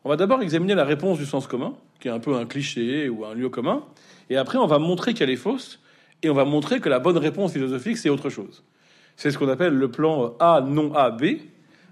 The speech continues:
A, c'est le sens commun. Euh, B, la partie, la partie deux, c'est de montrer que le sens commun est un peu débile. Et la partie trois, c'est de dire un truc très intelligent. Je suis pas du tout d'accord avec ça. Puisque dans bien des cas,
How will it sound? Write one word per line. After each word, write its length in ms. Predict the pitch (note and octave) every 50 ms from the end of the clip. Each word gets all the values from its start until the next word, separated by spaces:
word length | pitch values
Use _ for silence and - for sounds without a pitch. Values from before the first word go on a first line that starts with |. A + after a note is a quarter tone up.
| _ -
A, 220 | F3+ F#3 F3+ F3+
c'est 240 | E3+ - - - C#3
le 80 | C3 C3+
sens 240 | B2 - C3+ B2+ -
commun. 440 | - C3 C3+ E3+ G#3 B3 C#4 C#4 - - - _ _ _ -
Euh, 100 | B2+ B2
B, 400 | A#2 A#2+ C3+ F#3+ G#3 G3+ F3 C3
la 140 | B2+ B2+ A#2+
partie, 280 | D3+ C#3+ C#3+ D3 D#3 C#3
la 120 | D3 D3
partie 240 | D#3+ D3 C#3+ D3+ C#3+
deux, 140 | D3+ F3 F3
c'est 120 | E3+ C#3
de 100 | B2+ C3+
montrer 240 | C3+ D3+ D3 - G3+
que 40 | F3+
le 80 | C#3
sens 180 | - D3 C3+ -
commun 240 | - C#3 C#3+ D3 C3+
est 60 | B2
un 80 | A#2
peu 140 | A2+ - B2
débile. 480 | A#2 B2 B2 C3+ F#3 B3 C4+ G3 - - - - - _ -
Et 20 | B2+
la 100 | C#3 C#3
partie 240 | D3 C#3 - - C3
trois, 240 | - - G3 A#3 G#3
c'est 120 | - D#3
de 120 | C3 B2+ B2
dire 180 | C3+ E3 D#3
un 60 | C3
truc 180 | - - E3+ C#3
très 180 | - - E3 D3+
intelligent. 440 | C#3+ C#3+ C3+ B2 A#2+ A2+ G#2 - - _ _ - - - - - - - _ _
Je 60 | - -
suis 120 | - F3+
pas 180 | - C4+ A#3+ F#3+
du 120 | F#3 A#3
tout 120 | A3+ C#4+
d'accord 260 | C#4 G#3+ F#3 - G3+ E3
avec 160 | B2+ B2 -
ça. 220 | - - - - - _ _ _ _ _ _ _ - - -
Puisque 200 | - C#3 - F#3
dans 180 | D#3+ D#3 D3+
bien 300 | C#3+ C3+ D3+ - D4 C#4
des 160 | G#3 G3 E3
cas, 260 | C#3 - A3+ C4+ C4+